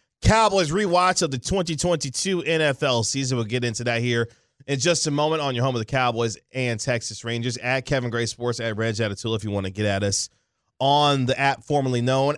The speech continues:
as Twitter. Meanwhile, in Kansas City, the Kansas City Chiefs hold a fourteen seven lead in the s-, third quarter,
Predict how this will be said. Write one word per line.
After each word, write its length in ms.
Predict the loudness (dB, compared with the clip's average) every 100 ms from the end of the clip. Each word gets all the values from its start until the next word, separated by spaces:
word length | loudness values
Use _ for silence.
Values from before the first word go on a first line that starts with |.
| -2
as 400 | 0 2 0 -4
Twitter. 360 | -4 0 2
Meanwhile, 640 | 2 2 0 0 2 2 0
in 160 | -2 -4
Kansas 500 | -4 -2 -2 -2 -4
City, 480 | -2 0 -2 -4 -12 _ _ _ -4
the 220 | -4 -2
Kansas 420 | 0 2 2 0
City 220 | -2 -2
Chiefs 400 | -4 -2 -2 0
hold 260 | 0 0 0
a 80 | -2
fourteen 640 | -4 -4 -4 -4 -4 -2
seven 580 | -2 0 0 -2 -2 0
lead 420 | 0 0 -2 -6 _ _ _ -2
in 380 | 0 2 0 -4
the 300 | -4 -2 0
s-, 300 | -2 -6 -10 _ _ -2
third 280 | 2 2 0
quarter, 440 | 0 2 2 2